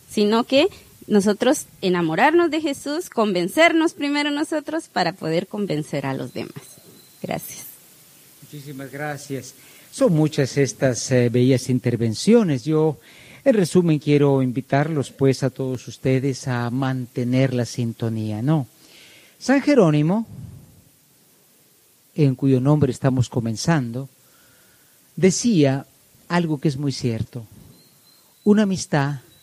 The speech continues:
Speaker 2: no se forma con un regalo, con una palabra. Una amistad requiere trato continuo.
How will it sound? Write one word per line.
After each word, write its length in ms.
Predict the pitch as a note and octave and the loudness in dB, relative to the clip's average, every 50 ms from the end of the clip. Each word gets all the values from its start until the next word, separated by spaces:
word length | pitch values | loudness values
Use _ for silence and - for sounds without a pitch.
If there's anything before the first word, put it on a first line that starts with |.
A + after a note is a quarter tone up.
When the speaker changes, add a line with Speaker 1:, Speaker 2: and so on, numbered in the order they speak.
| _ _ _ _ _ - | _ _ _ _ _ -6
Speaker 2:
no 120 | F3 E3 | -4 -2
se 140 | - - E3 | -2 -2 -2
forma 420 | - - F3+ G3 G#3 G3 F3 C#3+ | -2 -2 -2 -2 -2 -2 -4 -2
con 180 | - C#3+ C3 C3 | -2 -2 -2 -2
un 120 | C#3 C3+ | -2 -2
regalo, 580 | B2+ C#3 C3 A#2 A#2+ A#2+ A2+ A2 A2 A#2 A#2+ A#2 - _ _ _ _ _ _ _ _ _ _ _ _ | -2 0 0 2 2 2 2 2 0 -2 -4 -6 -10 _ _ _ _ _ _ _ _ _ _ _ _
con 160 | - C#3+ B2+ | 0 2 2
una 160 | C3 C3 B2+ | 4 2 2
palabra. 600 | - - A#2+ A#2 A2 A2 A2 G#2+ A2 A2+ A2+ A2 - _ _ _ _ _ _ _ _ _ _ _ _ - | 2 2 2 2 2 0 0 0 -2 -4 -6 -10 -16 _ _ _ _ _ _ _ _ _ _ _ _ 0
Una 180 | D3 D3 D#3 | 4 4 4
amistad 340 | D3 D3 C3+ B2 - D3 C#3 | 4 4 0 -2 -2 -2 0
requiere 420 | C3 C#3+ C3 - - C#3+ C3+ C#3 | 0 0 -2 -2 -4 -4 -4 -4
trato 500 | - _ - D#3 D#3+ D#3 D#3 - - C#3+ | -6 _ 0 2 4 4 4 2 0 -2
continuo. 800 | - - C3+ C3 C3 B2+ - - B2+ A#2+ A#2 A#2 A#2 A#2 A#2 A#2 | -2 -2 -2 -4 -4 -4 -2 0 2 2 2 0 -2 -4 -6 -8